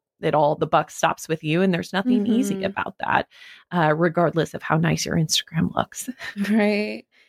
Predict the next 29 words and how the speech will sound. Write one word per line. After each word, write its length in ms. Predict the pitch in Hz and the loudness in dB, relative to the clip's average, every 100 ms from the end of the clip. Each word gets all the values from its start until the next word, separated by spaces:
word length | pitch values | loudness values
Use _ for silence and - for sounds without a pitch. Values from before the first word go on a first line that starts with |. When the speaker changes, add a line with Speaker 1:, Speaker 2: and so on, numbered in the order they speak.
| _ | _
Speaker 2:
Yeah, 200 | 240 240 | -4 0
and 200 | 226 233 | 0 2
that 220 | 233 220 - _ 208 | 2 0 -6 _ -2
with, 360 | 226 269 269 - - | 2 2 0 -10 -2
like, 340 | 220 208 - - | 0 0 -4 -2
us 260 | 208 208 - | 0 0 -4
business 440 | 202 202 202 202 | -4 0 0 0
owners, 380 | 190 185 185 190 | 0 2 2 0
especially 520 | 202 - 196 - 202 | -4 -2 0 0 -2
when 360 | 196 185 185 180 | 0 -2 -2 -2
we 100 | 190 | 0
go 200 | 185 165 | 2 2
into 300 | 190 185 - | 2 0 -2
it 100 | 175 | 0
with 160 | 185 | 0
a 60 | 190 | 0
mission 340 | 185 185 - | 0 0 -2
behind 520 | 185 175 185 180 175 175 | -2 -2 0 2 2 2
it, 280 | 170 160 - - _ - | 0 -2 -6 -20 _ -2
and 80 | 185 | 0
we 100 | 196 | 2
do 200 | 202 190 | 4 4
it 220 | 180 - _ - | 2 -2 _ -6
because 320 | 185 208 190 | -4 0 0
we 100 | 190 | 0
love 380 | 175 175 180 180 | 2 4 2 2
what 120 | 170 | 0
we're 140 | 185 185 | 0 0
doing, 600 | 180 170 170 170 170 | 0 0 2 0 -2